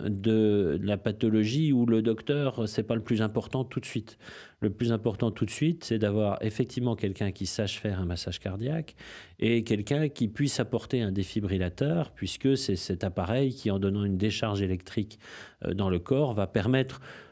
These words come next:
dans un peu plus de la moitié des cas aussi, de, de faire repartir le cœur dans les premières minutes. Donc vraiment, c'est une organisation là, euh, citoyenne qui doit se mettre en place avec, euh, formation la plus large possible, hein. La formation dans les écoles, effectivement, a commencé.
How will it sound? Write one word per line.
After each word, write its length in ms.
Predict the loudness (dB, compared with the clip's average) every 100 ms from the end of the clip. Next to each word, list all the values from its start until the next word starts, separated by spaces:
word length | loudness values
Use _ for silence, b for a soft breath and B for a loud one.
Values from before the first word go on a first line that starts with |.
| B _
dans 600 | -6 0 2 2 2 2
un 80 | 0
peu 200 | 0 0
plus 200 | 0 0
de 80 | 0
la 80 | 2
moitié 280 | 0 0 0
des 120 | -2
cas 180 | -2 -2
aussi, 300 | 0 0 0
de, 180 | 0 0
de 160 | -2
faire 240 | -2 -2 -2
repartir 460 | -2 -4 -2 0
le 100 | 0
cœur 300 | 0 0 -2
dans 100 | -2
les 100 | -2
premières 320 | -2 -2 0
minutes. 360 | -2 -4 -8 -12 B B B B
Donc 160 | 0 2
vraiment, 300 | 4 4 4
c'est 240 | 2 0
une 120 | 0 0
organisation 720 | 2 2 2 0 0 0 2
là, 300 | 2 0 0
euh, 140 | 0
citoyenne 720 | 0 -2 0 2 2 2 0
qui 140 | -2 0
doit 140 | 0
se 140 | 0
mettre 160 | -2 -2
en 60 | -4
place 420 | -2 -2 -2 -6 B B B -2
avec, 420 | 2 4 2 2
euh, 100 | 2
formation 580 | 2 0 2 0 0 0
la 100 | 0
plus 180 | 0
large 320 | 2 2 0 -2
possible, 480 | -4 -4 -8 -6 -4
hein. 60 |
La 80 | -4
formation 460 | 0 0 0 0 2
dans 80 |
les 200 | 2 2
écoles, 360 | 0 2 2 2
effectivement, 500 | 0 -2 0 0 2
a 80 | 0
commencé. 560 | -2 -2 -2 0 0